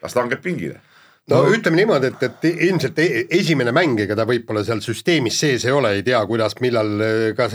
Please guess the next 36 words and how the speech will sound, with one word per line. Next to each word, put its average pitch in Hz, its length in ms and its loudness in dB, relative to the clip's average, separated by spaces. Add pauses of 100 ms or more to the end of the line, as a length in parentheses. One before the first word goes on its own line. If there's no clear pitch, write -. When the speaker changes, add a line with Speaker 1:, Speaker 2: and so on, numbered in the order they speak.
(120)
Speaker 2:
kas 110 200 -2
nad 120 220 -2
tekitavad 117 500 -4
selle 113 240 -2
suluseisu, 110 480 -2
ei 104 80 0
tekita, 113 480 -4
igal 107 160 0
Speaker 3:
No 110 80 2
ma 127 60 4
Speaker 2:
juhul, 135 160 4
Speaker 3:
arvan, - 0 -
et 127 80 0
Speaker 2:
noh, - 0 -
Speaker 3:
see 127 80 2
on 120 240 0
üks - 160 -8
Speaker 2:
hapult 143 160 6
Speaker 3:
tõenäolisemaid 117 560 2
Speaker 2:
läks. 113 80 -2
Speaker 3:
vigu, 127 260 0
mis 101 160 -4
saab 107 220 -2
tekkida 98 400 -2
üldse 95 240 -4
oma 101 180 2
esimeses 104 300 -4
mängus. 101 340 -4 (240)
Speaker 2:
No 135 140 2
jaa, 151 100 4
Speaker 3:
Sa 127 140 4
oled - 20 -4
Speaker 2:
aga 107 140 2
hapult 190 100 4 (220)
Speaker 3:
keskkaitse. 101 100 0
Speaker 2:
läks, - 240 -6